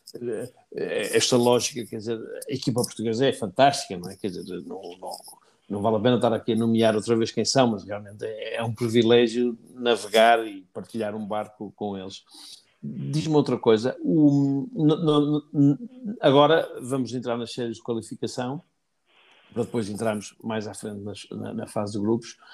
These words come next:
e nós estamos num grupo com a Estónia, a Sérvia e a Ucrânia. Sabemos que passam os dois primeiros. Como é que vês esta eliminatória? Tens alguma ideia de quem são estes adversários ou, ou isto ainda é um bocadinho, vai-se ter que chegar lá e ver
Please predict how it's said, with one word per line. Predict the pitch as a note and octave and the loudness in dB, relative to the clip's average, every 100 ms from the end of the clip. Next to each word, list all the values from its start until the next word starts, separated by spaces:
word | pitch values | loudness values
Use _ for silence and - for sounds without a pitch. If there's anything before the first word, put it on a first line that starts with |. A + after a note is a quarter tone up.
| - _ | -20 _
e | B2 | 4
nós | C3 | 4
estamos | C3 C3 A2+ | 4 2 4
num | C3 A#2 | 6 6
grupo | A#2+ B2+ - | 6 4 2
com | - A#2+ | 2 4
a | A2+ | 2
Estónia, | - C3 B2 B2+ A#2 | 2 2 4 2 -2
a | G#2 | -4
Sérvia | - B2 A2+ A2+ A#2+ A#2+ | 0 0 0 0 0 2
e | |
a | A2+ | 0
Ucrânia. | - A2 G2+ G2 G2 G2+ _ _ _ _ | 0 -2 0 -4 -8 -14 _ _ _ _
Sabemos | - C#3+ C3 C#3 B2+ | 0 4 6 4 2
que | - - _ _ | -10 -20 _ _
passam | D3 C3+ - C#3 | 4 4 4 0
os | A2 | 2
dois | C3 | 0
primeiros. | C3 B2 A#2 A#2+ B2+ B2+ - - - F3 | 0 -6 -4 -4 -6 -10 -18 -18 -18 -10
Como | E3 F3 | -2 -2
é | |
que | C#3+ | 0
vês | D3 D3 | 0 2
esta | D3 - D3 | 2 2 2
eliminatória? | B2+ C3+ B2+ A2 A#2+ B2+ B2 | 2 2 0 2 2 2 0
Tens | C#3 B2+ | -2 0
alguma | B2+ A#2+ C3 | 0 2 2
ideia | C3 A#2+ B2+ B2 | 2 4 2 0
de | |
quem | - B2+ | -2 -4
são | - B2 | -2 -4
estes | A#2 - | -4 -4
adversários | A#2 G#2+ - - A2+ B2 B2 A#2+ | -4 -4 -6 -2 0 0 -2 -2
ou, | A#2+ A#2 A2 - - - - - | -2 -2 -6 -10 -20 -20 -14 0
ou | A#2+ A#2 | 2 2
isto | - | 0
ainda | B2 A2+ | 2 2
é | |
um | A2+ | 2
bocadinho, | - G#2+ A2+ A2+ A2 G#2+ G#2 G2 C2+ B1+ - - - - - - - - B2 B2+ | -2 0 0 0 -2 -4 -6 -8 -12 -20 -20 -20 -20 -20 -18 -18 -18 -12 -10 -8
vai-se | B2 B2+ B2 - - | 2 4 4 0 2
ter | C3 | 2
que | |
chegar | - A#2+ A#2 | 4 6 8
lá | A2+ A2 | 8 6
e | |
ver | G#2+ A#2 | 4 0